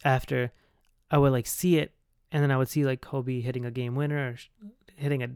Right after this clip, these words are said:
or, um, like, dunking on somebody. I was like, "Damn, yeah, I remember that." But then I'm watching as if the previous, previous events had not happened,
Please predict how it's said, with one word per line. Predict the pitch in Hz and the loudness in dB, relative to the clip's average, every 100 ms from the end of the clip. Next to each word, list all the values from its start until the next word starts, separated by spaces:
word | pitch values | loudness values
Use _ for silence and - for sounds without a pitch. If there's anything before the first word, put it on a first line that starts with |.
| - _ | -14 _
or, | 143 127 | -2 -2
um, | 123 120 135 - _ _ _ - - - - - | -2 -6 -8 -14 _ _ _ -20 -20 -20 -20 -12
like, | 117 | -4
dunking | 113 131 156 143 | 0 2 2 2
on | 135 | 2
somebody. | - 147 151 151 151 - _ _ _ | 0 -2 0 -2 -4 -10 _ _ _
I | 160 | -6
was | 143 | -6
like, | 127 147 | -6 0
"Damn, | 202 175 165 | 2 2 0
yeah, | 196 196 | 0 0
I | |
remember | 202 190 170 | 0 0 0
that." | 170 175 _ - | 0 -4 _ -2
But | 151 | 2
then | 151 - | 2 2
I'm | 147 139 | 2 2
watching | 139 165 156 156 143 | 4 2 2 -2 -2
as | 139 123 | -2 0
if | 147 139 - - _ _ _ _ _ _ _ - | 0 0 -8 -20 _ _ _ _ _ _ _ -8
the | 147 127 - _ _ | -4 -4 -4 _ _
previous, | - 160 143 135 127 123 - _ _ - | 2 4 4 2 0 -4 -16 _ _ -4
previous | - 147 143 135 | 0 2 2 0
events | 123 131 - | -2 -2 -2
had | 135 127 | -4 -2
not | 127 127 - _ _ _ _ _ _ _ | -2 -2 -4 _ _ _ _ _ _ _
happened, | - 135 - 117 | -2 0 0 -4